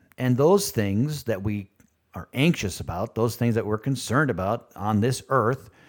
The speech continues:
like Alec mentioned, being a physical being, well, God says, "I got you. <laughs> Trust me."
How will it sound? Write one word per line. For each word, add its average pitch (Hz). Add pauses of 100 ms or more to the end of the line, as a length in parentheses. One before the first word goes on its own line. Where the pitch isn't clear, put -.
(140)
like 104
Alec 120
mentioned, 127
being 113
a 110
physical 113
being, 120 (280)
well, 143 (640)
God 139
says, 131 (180)
"I 143
got 190
you. 90 (220)
<laughs> -
Trust -
me." 113